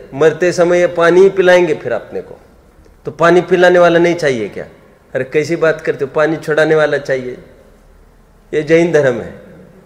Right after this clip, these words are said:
लोग में कहते पानी पिलाने वाला। कृष्ण मरा होगा, कैसे मरा कृष्ण? प्यासा मर गए, उनको पानी पिलाने वाला नहीं मिला कहते,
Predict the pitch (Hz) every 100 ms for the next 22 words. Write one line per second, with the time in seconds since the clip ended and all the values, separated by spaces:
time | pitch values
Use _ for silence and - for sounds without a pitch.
0 | - _ _ _ _ _ 143 170 170 185
1 | 170 175 180 170 180 190 175 180 175 175
2 | 170 156 123 - - - - _ _ _
3 | _ _ _ _ _ _ _ _ _ -
4 | 156 - 180 175 214 247 170 160 117 -
5 | - - - - 165 156 175 170 170 175
6 | 165 - - - - - - _ - -
7 | - - - - - - - - - -
8 | - 147 151 151 147 151 170 151 143 135
9 | 131 131 131 131 123 120 117 113 120 113
10 | 98 92 90 87 69